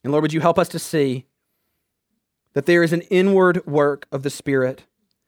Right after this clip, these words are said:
that is mighty, that is powerful, that it is perhaps one of the greatest demonstrations of the power of God that we often overlook because it is common to the saints.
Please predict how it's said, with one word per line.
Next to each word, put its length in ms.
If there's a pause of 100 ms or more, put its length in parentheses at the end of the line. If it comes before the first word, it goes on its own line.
(180)
that 80
is 120
mighty, 500
that 100
is 100
powerful, 560
that 140
it 100
is 220
perhaps 420
one 80
of 60
the 60
greatest 420
demonstrations 720
of 80
the 40
power 380
of 140
God 260
that 120
we 220 (220)
often 340
overlook 480
because 300
it 100
is 140
common 440
to 60
the 60
saints. 540